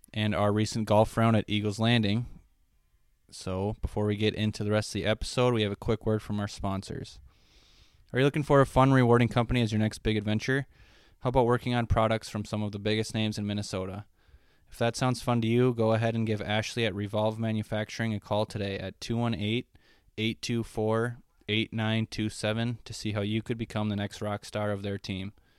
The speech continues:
No training required, they will train you. So call now, two one eight, eight two four, eight nine two seven, or check them out on the web at revolve M F G dot com slash careers.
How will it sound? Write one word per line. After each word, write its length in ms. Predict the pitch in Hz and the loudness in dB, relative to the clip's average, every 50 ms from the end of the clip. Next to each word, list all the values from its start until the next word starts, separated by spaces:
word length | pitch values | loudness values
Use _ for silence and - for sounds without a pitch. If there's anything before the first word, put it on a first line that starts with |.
| _ _ _ _ _ _ _ - | _ _ _ _ _ _ _ -4
No 220 | 117 117 120 127 | 0 2 2 2
training 300 | - - 139 127 131 131 | 2 0 0 0 2 0
required, 460 | 127 113 - 123 120 120 117 117 113 113 | 0 -2 0 2 2 4 4 2 0 0
they 120 | 110 110 | -2 0
will 120 | 110 113 | 0 -2
train 360 | 107 - - 113 110 110 110 104 | -4 -4 -2 -2 0 0 0 0
you. 260 | 101 95 95 101 - _ _ _ _ _ _ _ _ _ _ _ - - _ - | -2 -2 -4 -8 -12 _ _ _ _ _ _ _ _ _ _ _ -20 -20 _ -10
So 160 | - 120 110 | -8 -8 -4
call 240 | - 127 120 123 127 | 2 2 4 4 6
now, 320 | 127 120 120 117 117 117 - | 4 4 4 4 4 2 0
two 200 | - - 131 127 | -2 -4 -2 -2
one 260 | 127 127 123 123 120 - | 0 0 0 0 -2 -2
eight, 300 | 110 113 120 131 139 - _ _ _ _ - | 0 0 2 2 0 -2 _ _ _ _ -4
eight 240 | 110 113 120 - - | 0 0 0 0 -2
two 180 | - 127 120 113 | -4 -2 -2 -2
four, 520 | - - - 110 110 113 113 120 127 - _ - - | -4 -4 -2 0 0 2 0 0 -2 -4 _ -6 -2
eight 220 | 110 117 113 - | -2 -2 0 -2
nine 320 | 110 110 110 110 110 110 | -2 -2 0 2 0 0
two 200 | - - 117 113 | 0 -2 -2 -2
seven, 540 | 107 - - 113 110 120 123 131 139 131 - - - | -4 -2 -2 -2 -2 -2 -2 -4 -4 -8 -10 -10 -10
or 80 | 104 | -10
check 240 | - - - 117 - | -8 -2 -2 -4 -2
them 140 | - 113 110 | -2 -4 -2
out 160 | 110 113 110 | 0 0 0
on 100 | 107 107 | 0 -2
the 80 | 104 101 | -2 -2
web 300 | 107 107 110 113 110 - | 0 0 0 0 -2 -4
at 140 | - 92 - | -8 -8 -8
revolve 480 | 98 95 104 104 104 107 113 110 110 - - - | -8 -6 -4 0 2 2 0 0 -2 -10 -10 -6
M 160 | 110 107 107 | -4 -2 0
F 180 | 107 107 101 - | -2 -2 -4 -6
G 280 | - - 104 101 101 | -6 -4 -2 -2 -2
dot 320 | 98 95 98 98 98 - _ | -2 -2 -2 -4 -4 -6 _
com 320 | - 107 104 104 107 107 | -6 -4 -2 0 -2 -2
slash 440 | - - - - 92 98 98 - - | -4 -6 -8 -6 -4 -4 -4 -6 -8
careers. 560 | - - 98 92 90 - - - - - - | -6 -4 -2 -2 -2 -4 -6 -8 -12 -14 -16